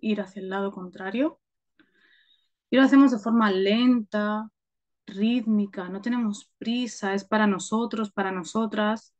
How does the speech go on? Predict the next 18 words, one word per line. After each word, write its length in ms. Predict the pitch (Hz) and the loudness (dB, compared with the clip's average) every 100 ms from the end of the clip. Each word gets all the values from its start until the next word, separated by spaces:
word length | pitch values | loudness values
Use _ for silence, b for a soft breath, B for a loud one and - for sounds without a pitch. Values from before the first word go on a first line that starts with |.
| _ _ _ _ _ _ | _ _ _ _ _ _
Y 120 | 226 | 4
a 40 | 254 | 8
medida 300 | 262 277 269 | 8 8 4
que 100 | 226 | 0
tú 120 | 247 | -6
sientas 480 | 214 269 277 262 202 | 0 6 6 6 0
en 80 | 196 | -4
la 80 | |
yema 200 | 196 220 | -4 -2
de 80 | 247 | -2
tus 200 | 226 220 | -4 -4
dedos 260 | 240 226 208 | -4 -4 -6
que 100 | 202 | -6
los 180 | 196 196 | -8 -8
tejidos 420 | 185 - 254 208 | -6 0 2 2
se 80 | 202 | 0
van 180 | 202 | 0
relajando, 760 | 233 240 220 220 214 208 220 254 | 2 -2 -2 -2 0 0 -2 -8